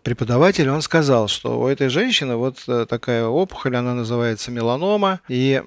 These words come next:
значит, это вот последствия этой болезни. Я это запомнил навсегда, потому что когда я потом уже, э, э, учился в ординатуре и стал работать в онкологическом центре, ну, естественно, я, э, пациентов с меланомой вижу и видел очень и очень много.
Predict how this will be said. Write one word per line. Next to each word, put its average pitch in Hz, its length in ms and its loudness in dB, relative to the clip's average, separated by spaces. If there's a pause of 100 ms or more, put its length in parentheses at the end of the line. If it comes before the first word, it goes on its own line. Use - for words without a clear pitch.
значит, 127 340 -4
это 160 200 0
вот 131 160 0
последствия 143 600 0
этой 123 200 0
болезни. 104 640 -2
Я 151 180 8
это 190 160 4
запомнил 165 480 4
навсегда, 160 480 0
потому 131 300 -6
что - 120 -4
когда 143 300 2
я 131 80 2
потом 135 380 -2 (600)
уже, 123 400 2
э, 117 220 0
э, 117 240 -2
учился 139 460 0
в 127 60 0
ординатуре 135 640 0
и - 160 -6
стал 131 280 0
работать 131 400 0
в 127 40 -4
онкологическом 127 720 -4
центре, 131 460 -6 (160)
ну, 127 80 -8
естественно, 135 440 -2
я, 123 220 2
э, 107 460 -6
пациентов 160 500 0
с - 80 -6
меланомой 143 580 0
вижу 147 380 -2
и 123 100 0
видел 147 400 2
очень 147 320 0
и 127 40 -4
очень 143 280 0
много. 143 540 0